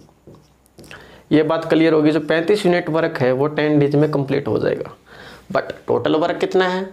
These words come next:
थर्टी सिक्स। कितना work बच गया? वन। अब थोड़ा ध्यान देने की आपको ज़रूरत है। अब इलेवंथ डे आ जाएगा। इलेवंथ डे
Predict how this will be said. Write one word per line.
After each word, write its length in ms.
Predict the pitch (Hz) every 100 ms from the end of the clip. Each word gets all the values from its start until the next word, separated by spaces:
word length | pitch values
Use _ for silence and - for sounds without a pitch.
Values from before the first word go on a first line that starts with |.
| - _ _ _ -
थर्टी 200 | 151 180
सिक्स। 340 | 175 190 -
कितना 320 | - 160 175
work 260 | 175 185 185
बच 160 | 180 185
गया? 160 | 185
वन। 380 | 165 120 113 113 - - - - _ _ _
अब 180 | - 180 185
थोड़ा 180 | 190
ध्यान 300 | 190 156 170
देने 400 | 165 165 170 196 - - _ - - -
की 100 | -
आपको 220 | 147 147 151
ज़रूरत 340 | 123 117 113
है। 120 | 104 - - - - - - -
अब 180 | 170
इलेवंथ 420 | - 170 175 214 214
डे 220 | 185 175
आ 120 | 135
जाएगा। 420 | 107 104 107 107 - - -
इलेवंथ 400 | 165 175 208 226
डे 440 | 214 190 202 202